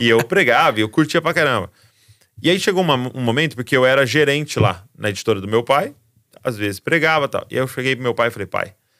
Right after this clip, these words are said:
eu tô fazendo tudo mal feito. Então a empresa que tá mal feita, a minha parte, o, o, a pregação, a minha saída é pela metade, minha família, entendeu? Tá com, tô com pouco tempo, eu preciso tomar uma decisão."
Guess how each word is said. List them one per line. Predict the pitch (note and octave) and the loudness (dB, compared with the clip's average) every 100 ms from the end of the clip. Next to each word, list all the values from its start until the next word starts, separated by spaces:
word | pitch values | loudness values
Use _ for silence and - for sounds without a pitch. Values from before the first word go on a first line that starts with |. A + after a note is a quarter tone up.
| _ _ _ _ | _ _ _ _
eu | G2+ | -8
tô | A2+ | -6
fazendo | A#2+ A#2 | -4 -6
tudo | A#2 C3 | -6 -6
mal | C#3+ D3+ | -4 -4
feito. | - F2+ _ _ _ _ _ _ _ | -4 -8 _ _ _ _ _ _ _
Então | - F#2 | -10 -8
a | |
empresa | F2+ G#2 G#2+ F#2+ F#2+ | -6 -4 -4 -4 -6
que | |
tá | - G2 | -2 -2
mal | F#2 F#2 | 0 -4
feita, | - G#2 A#2 | -2 -4 -2
a | F#2+ | -4
minha | F#2 F2 | -4 -4
parte, | A#2+ B2+ C#3 - - _ _ _ _ | 0 0 -2 -6 -20 _ _ _ _
o, | F#2+ F#2 F#2 - | -6 -4 -6 -8
o, | F#2 F2+ F#2 F2+ E2+ - _ - | -10 -8 -8 -8 -10 -14 _ -16
a | - | -10
pregação, | A2 G#2 G2+ - G#2+ F2 - | -2 2 0 0 -4 -4 -6
a | - | -12
minha | G2 G2+ | -6 -6
saída | - G2 F#2+ F2+ F2 | -2 -2 0 0 0
é | - | -2
pela | F#2+ G#2 G2 | -2 0 2
metade, | G2+ - B2+ C#3 D#3 C#3+ | 0 -2 0 0 -2 -2
minha | A#2+ | -4
família, | A2 A#2 A2+ A2+ G2+ F2+ E2+ _ _ _ | -2 -4 -2 -2 -2 -4 -6 _ _ _
entendeu? | G2 G#2+ | -2 -2
Tá | G#2 G2+ | 0 -4
com, | G#2+ | -6
tô | G2 A2 G#2 | -8 -4 -4
com | G#2+ | -2
pouco | G2 A2+ G2 | -2 -4 -4
tempo, | - B2 C#3+ C3 | -2 -2 0 -4
eu | |
preciso | - A#2 | -6 -6
tomar | B2 | -2
uma | A#2+ | -2
decisão." | A#2+ A#2+ A#2 F2+ | -2 -6 -6 -6